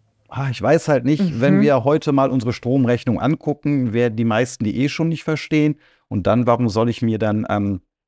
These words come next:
Speaker 1: ähm, aus Mietersicht einen zweiten Stromvertrag haben? Also macht jetzt aus meiner Sicht, wenn das so umgesetzt wird, nicht unbedingt Sinn. Ähm,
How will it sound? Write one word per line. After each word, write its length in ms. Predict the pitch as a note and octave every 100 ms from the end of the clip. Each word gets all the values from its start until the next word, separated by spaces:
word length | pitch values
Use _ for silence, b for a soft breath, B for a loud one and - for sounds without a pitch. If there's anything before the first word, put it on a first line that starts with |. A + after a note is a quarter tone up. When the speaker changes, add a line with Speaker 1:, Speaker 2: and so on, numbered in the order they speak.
| _ _ _ _ A2+
Speaker 1:
ähm, 200 | A2 G#2
aus 260 | G#2+ G2+
Mietersicht 440 | A#2+ B2 A2+ G#2 G#2
einen 60 |
zweiten 320 | - A2 G2+
Stromvertrag 640 | - G2+ D3 D3+ - A#2+ B2+
haben? 220 | A#2+ G#2+
Also 300 | B2 B2+ -
macht 400 | - A2+ C#3+ -
jetzt 140 | D#3 -
aus 160 | G#2+
meiner 320 | G#2+ B2+ D#3 C3
Sicht, 200 | C#3 -
wenn 160 | C3
das 160 | B2+ A#2+
so 140 | A#2
umgesetzt 540 | B2+ C#3+ B2 B2 - A2+
wird, 200 | A#2+ - b b b
nicht 240 | A#2+ C#3 -
unbedingt 480 | B2 A#2 G#2+ G2 F#2
Sinn. 380 | B2+ G#3+ C4+ _ _ _ _ _ -
Ähm, 340 | B2 B2+ B2+